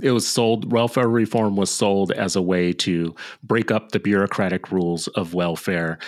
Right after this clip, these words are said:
and give states the freedom and the access to do wildly different things for families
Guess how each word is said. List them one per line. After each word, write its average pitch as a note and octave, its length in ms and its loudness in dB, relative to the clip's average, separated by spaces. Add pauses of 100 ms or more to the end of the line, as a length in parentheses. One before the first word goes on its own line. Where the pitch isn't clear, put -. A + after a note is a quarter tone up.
(140)
and F#2+ 100 -4
give A2 140 0
states A2 340 -2
the G#2 140 -4
freedom B2 580 0
and G2+ 140 -2
the G2 80 0
access G#2 400 -2
to - 100 -4
do G2 160 0
wildly G#2 400 0
different G#2 360 -4
things G2 200 -4
for G2+ 160 -4
families E2+ 560 -6